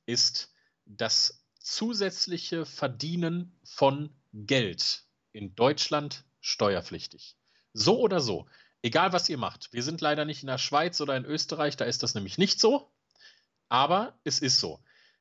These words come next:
Wenn ihr den Affiliate-Status haben möchtet, dann informiert euch ausreichend, wirklich ausreichend darüber, was auf euch zukommen wird.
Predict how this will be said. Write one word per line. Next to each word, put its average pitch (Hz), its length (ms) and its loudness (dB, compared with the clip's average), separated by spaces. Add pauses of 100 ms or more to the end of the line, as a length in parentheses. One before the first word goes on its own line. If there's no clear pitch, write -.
(320)
Wenn 185 240 0
ihr 240 140 -4
den 208 160 -4
Affiliate-Status 160 1000 -4
haben 123 360 0
möchtet, - 640 -6
dann 101 200 -4
informiert 131 680 0
euch 196 380 0
ausreichend, 139 920 2
wirklich 123 400 -2
ausreichend 120 840 0
darüber, 117 400 2
was 139 220 2
auf 120 180 0
euch 101 220 -6
zukommen 160 480 -4
wird. 147 220 0